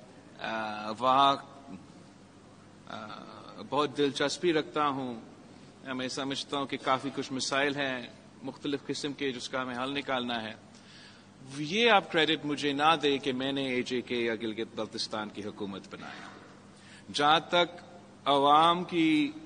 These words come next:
आ, आ, को उम्मीद दिलाने की बात है, नौजवानों को उम्मीद दिलवाने की बात है, वहां आप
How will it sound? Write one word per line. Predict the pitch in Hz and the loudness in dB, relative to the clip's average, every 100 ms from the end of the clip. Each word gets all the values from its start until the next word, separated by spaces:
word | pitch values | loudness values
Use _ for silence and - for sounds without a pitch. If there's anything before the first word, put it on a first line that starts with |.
| - - - - | -18 -20 -8 0
आ, | |
आ, | 135 135 131 131 127 123 - - 120 117 117 110 110 107 104 104 104 98 92 90 90 80 - - - 113 | 2 2 2 0 0 -4 -6 -4 -2 -2 -2 -4 -4 -4 -4 -4 -4 -6 -6 -6 -10 -14 -18 -18 -8 -4
को | - | -2
उम्मीद | 135 139 208 | 0 2 2
दिलाने | 180 190 165 156 | 2 4 4 2
की | 151 135 | -4 -2
बात | 117 113 - | -2 -4 -6
है, | 113 110 - - - - - - 117 | -12 -14 -18 -20 -20 -20 -20 -14 -4
नौजवानों | 151 156 147 151 240 | -2 0 4 8 8
को | 254 220 | 8 4
उम्मीद | 196 185 | 2 0
दिलवाने | 170 160 143 139 | 0 0 0 0
की | 135 135 | -2 0
बात | 120 113 117 | 2 0 0
है, | 113 110 - - - - - - 101 | -6 -6 -10 -20 -20 -20 -20 -18 6
वहां | 180 185 196 185 | 10 10 10 6
आप | - 143 143 - - | 8 8 8 2 -14